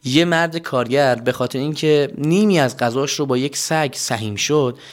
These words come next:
امام حسن مجتبی علیه السلام از او خشنود شدن. حتماً خدا از او خشنودن و به همین خاطر این همه بهش هدایا رسید. بعد هم ابان باغ به اون بزرگی و آبادی رو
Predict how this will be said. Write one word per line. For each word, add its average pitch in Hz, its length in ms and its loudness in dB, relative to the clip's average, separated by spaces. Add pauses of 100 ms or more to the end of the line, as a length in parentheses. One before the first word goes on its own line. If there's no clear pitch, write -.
(160)
امام 135 340 0
حسن 147 280 -4
مجتبی 139 360 -2
علیه 147 160 -2
السلام 131 380 -4
از 131 160 -4
او 151 80 -6
خشنود 165 460 -4
شدن. 110 280 -10 (280)
حتماً 226 440 -2
خدا 175 300 2
از 147 140 0
او 139 60 -2
خشنودن 117 480 -6 (400)
و 123 40 0
به 123 80 -2
همین 196 260 -2
خاطر 170 360 -4 (140)
این 262 280 2
همه 190 220 2
بهش 175 260 2
هدایا 117 380 0
رسید. - 280 -10 (380)
بعد 151 200 2
هم 165 220 -4
ابان 147 380 2 (220)
باغ 170 380 4
به 160 80 0
اون 185 240 0
بزرگی 165 420 2
و 190 60 -2
آبادی 170 560 2
رو 202 180 4